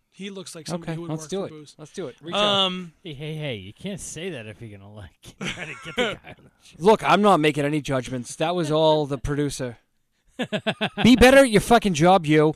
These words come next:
Speaker 1: Researcher.
Speaker 2: I'm the one
Speaker 3: I
Speaker 2: who's supposed to insult people.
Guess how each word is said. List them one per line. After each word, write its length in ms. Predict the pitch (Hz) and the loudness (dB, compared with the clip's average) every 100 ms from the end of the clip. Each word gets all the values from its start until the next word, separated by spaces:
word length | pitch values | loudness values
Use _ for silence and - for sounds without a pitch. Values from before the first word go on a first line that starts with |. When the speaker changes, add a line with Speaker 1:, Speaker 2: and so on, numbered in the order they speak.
| _ | _
Speaker 1:
Researcher. 680 | 165 185 143 175 160 180 151 | -20 -18 -18 -20 -18 -18 -6
Speaker 2:
I'm 180 | 165 220 | -4 0
the 80 | 202 | 2
one 180 | 190 | 2
Speaker 3:
I 40 | 156 | 2
Speaker 2:
who's 100 | 160 | -2
supposed 280 | - 190 185 | 2 4 4
to 100 | 170 | -2
insult 400 | 151 - 185 - | -2 0 -2 -2
people. 360 | 151 143 147 | -8 -8 -12